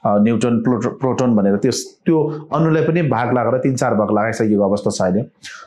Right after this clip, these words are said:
हो, त्यो सबै, अ, स्थानदेखि लिएर चाहिँ अणु, अणुदेखि लिएर मोलिकुल्सदेखि लिएर चाहिँ अहिले जति पनि, अ, संसारमा ठुलो ठुलो पहाड, हिमाल, अ, यो जुन, अ,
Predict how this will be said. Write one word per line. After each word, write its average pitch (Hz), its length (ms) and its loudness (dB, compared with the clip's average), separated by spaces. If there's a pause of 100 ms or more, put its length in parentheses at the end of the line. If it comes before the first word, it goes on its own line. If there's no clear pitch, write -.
(120)
हो, 156 380 0
त्यो 285 160 2
सबै, 190 340 0
अ, - 800 -2 (180)
स्थानदेखि 156 540 0
लिएर 143 340 4
चाहिँ 175 180 2 (380)
अणु, 147 220 2
अणुदेखि 147 520 2
लिएर 135 220 2
मोलिकुल्सदेखि 139 760 0
लिएर 131 360 4
चाहिँ 135 160 0
अहिले 131 220 2
जति 135 220 0
पनि, 147 220 2 (600)
अ, 120 360 0 (1040)
संसारमा 165 580 2
ठुलो 254 300 2
ठुलो 196 240 2
पहाड, 160 440 -2
हिमाल, 139 500 2 (400)
अ, 127 120 2
यो 143 160 4
जुन, 131 480 2 (600)
अ, - 60 0